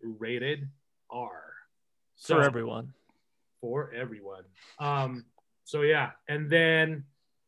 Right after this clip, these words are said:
Speaker 1: uh, of course, this was released in two thousand seventeen.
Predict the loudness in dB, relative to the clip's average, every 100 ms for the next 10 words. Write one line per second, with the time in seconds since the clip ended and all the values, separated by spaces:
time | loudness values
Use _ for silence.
0 | _ -6 -2 -2 -2 -6 -10 0 2 2
1 | 0 -6 -4 -2 -2 -4 0 2 2 0
2 | -2 0 0 0